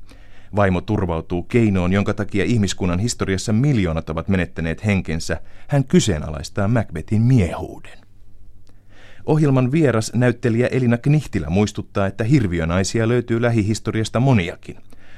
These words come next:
Romanian Ceausescun puoliso Elena, Serbian Milosevicin puoliso Milena Markovic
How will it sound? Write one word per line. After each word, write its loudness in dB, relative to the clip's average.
Romanian 0
Ceausescun 0
puoliso -2
Elena, 0
Serbian 0
Milosevicin 0
puoliso 0
Milena 2
Markovic 0